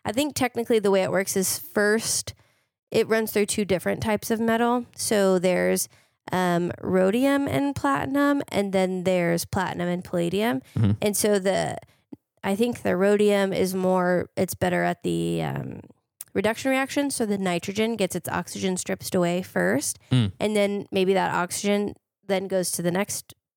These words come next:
Speaker 1: plate of metal, which that plate of metal is, uh, the platinum and palladium, and that helps facilitate the oxidation reaction. And so I've, I wondered, because to me, I'm like, "There's so many moving pieces here."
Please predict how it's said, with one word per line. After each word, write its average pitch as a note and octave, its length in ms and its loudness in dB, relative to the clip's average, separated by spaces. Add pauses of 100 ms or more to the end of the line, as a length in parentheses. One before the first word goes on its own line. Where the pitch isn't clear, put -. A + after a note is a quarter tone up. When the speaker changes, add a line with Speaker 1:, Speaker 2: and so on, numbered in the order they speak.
(180)
Speaker 1:
plate C4 280 0
of B3 140 -2
metal, C4+ 360 4
which G3+ 220 -2
that F3 240 -2
plate G3 160 -2
of F#3 100 -2
metal E3+ 300 2
is, E3+ 460 -4
uh, - 520 -6 (1080)
the F#3+ 100 0
platinum E3+ 320 -4
and F3+ 160 -4
palladium, G3 480 0
and F#3 240 -4
that E3 240 -2
helps - 340 -4
facilitate - 500 -4
the - 80 -4
oxidation E3+ 560 -4
reaction. B3+ 540 0 (420)
And G#3+ 200 0
so G#3 340 4 (300)
I've, G3 420 0 (600)
I G3+ 260 0
wondered, G3 680 0
because A#3+ 260 2
to D4 100 2
me, D4 140 4
I'm C4+ 80 2
like, G#3+ 160 0
"There's G#3+ 160 2
so A#3+ 220 2
many A3+ 200 0
moving F3 320 0
pieces - 460 -4
here." - 320 -6